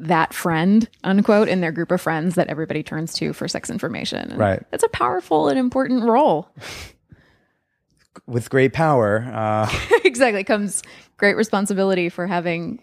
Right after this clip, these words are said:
Speaker 1: <laughs> sexual literacy in your, in your internet searches. <laughs>
Speaker 2: Sure, sure. <laughs> I mean, I don't know. It's, but I, I think I also have to disclose 'cause between, like, comedy and this,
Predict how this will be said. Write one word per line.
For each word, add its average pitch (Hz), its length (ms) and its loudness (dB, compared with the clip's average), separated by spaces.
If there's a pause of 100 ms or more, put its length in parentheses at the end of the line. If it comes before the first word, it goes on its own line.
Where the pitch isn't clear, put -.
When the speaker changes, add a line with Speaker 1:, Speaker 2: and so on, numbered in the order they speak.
(120)
Speaker 1:
<laughs> - 120 -20
sexual 202 460 -2
literacy 185 400 0
in 175 80 -4
your, 170 240 -4 (260)
in 247 160 4
your 190 280 0 (280)
internet 185 320 -6
searches. - 480 0
<laughs> - 60 2 (640)
Speaker 2:
Sure, 135 440 0
sure. 131 420 0 (320)
<laughs> 160 100 -4 (720)
I 127 120 -2
mean, 127 300 2
I - 40 -6 (100)
don't 127 40 6
know. 110 180 4
It's, 143 180 2
but 147 200 4
I, 123 460 4
I - 20 0
think 135 180 2
I 123 60 8
also 117 240 4
have 107 240 2
to 117 80 -6
disclose 104 340 -2
'cause 104 160 -4
between, 107 540 -6
like, 104 300 -4
comedy 104 500 -4
and 98 180 -6
this, 104 320 -2